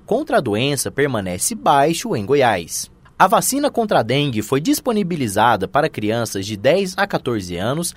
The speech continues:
a partir de fevereiro e apenas vinte e três vírgula nove por cento dessa faixa etária foram imunizados. A Secretaria de Saúde reforça que a vacina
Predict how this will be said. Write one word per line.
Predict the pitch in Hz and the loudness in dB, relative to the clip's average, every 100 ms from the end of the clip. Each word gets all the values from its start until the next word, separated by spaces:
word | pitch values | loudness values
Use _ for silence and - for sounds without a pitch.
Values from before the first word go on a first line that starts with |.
| - | -6
a | 131 | -4
partir | 139 120 - 185 | 0 0 -2 -6
de | 170 | -4
fevereiro | - 180 202 165 165 143 87 - - - | -4 2 4 4 4 2 -2 -12 -20 -8
e | 151 | -2
apenas | 123 - 165 151 101 107 | -2 0 -2 0 -2 -4
vinte | 180 254 - | -4 -4 -6
e | |
três | 131 143 151 139 107 | -4 0 0 0 -2
vírgula | 110 98 | -4 -2
nove | 90 95 151 185 | -2 0 0 -2
por | 185 170 | -4 -4
cento | - 110 98 95 | -2 -4 -4 -6
dessa | 87 80 | -6 -8
faixa | 78 95 113 | -6 -4 -2
etária | 190 - 127 139 180 - - | -4 0 2 4 2 -4 -16
foram | - 147 117 104 | -4 2 2 2
imunizados. | 104 104 131 131 110 87 73 - - _ - | -2 -2 0 4 4 2 -6 -10 -12 _ -4
A | 135 | 0
Secretaria | - 175 185 175 143 226 | 0 2 2 2 2 0
de | 220 | -2
Saúde | 208 131 110 135 120 95 | 0 2 4 2 0 -2
reforça | 92 - 107 120 101 - | -6 -2 2 2 0 -6
que | - | -2
a | 131 | 0
vacina | 104 - - 135 113 | 0 -2 -6 -4 -4